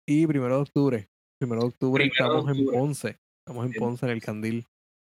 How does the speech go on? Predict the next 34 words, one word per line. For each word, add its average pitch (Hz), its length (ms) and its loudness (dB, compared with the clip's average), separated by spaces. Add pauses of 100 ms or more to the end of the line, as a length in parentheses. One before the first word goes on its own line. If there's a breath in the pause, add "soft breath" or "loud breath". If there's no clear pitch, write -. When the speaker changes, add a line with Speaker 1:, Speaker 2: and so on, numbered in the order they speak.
(340)
Speaker 2:
En 120 120 0
el 117 180 -2
Candil, 113 640 0
la 110 80 0
librería 113 360 0
El 127 120 -6
Candil, 147 520 0
va 123 60 -2
a - 40 -6
estar 127 200 -2
ahí 143 280 0 (120)
junto 156 520 -2
a 139 220 -2
Ana 127 140 -4
María 120 280 -2
Fuster 131 300 -4
Lavín, 139 320 -2 (180)
¿verdad? - 300 -12
Speaker 1:
Ana 113 140 -4
María 113 180 -4
Fuster, 120 280 -8 (340)
correcto. 113 360 -8 (460)
Speaker 2:
Eh, 113 380 -2
presentando, 135 880 -4 (520)
eh, 113 100 -6
su 147 200 -2
libro, 151 540 2
y 170 160 2
va 151 100 0
a - 40 -2
estar 127 200 -2
este 127 180 -4
servidor 120 500 -4
también, 117 400 -6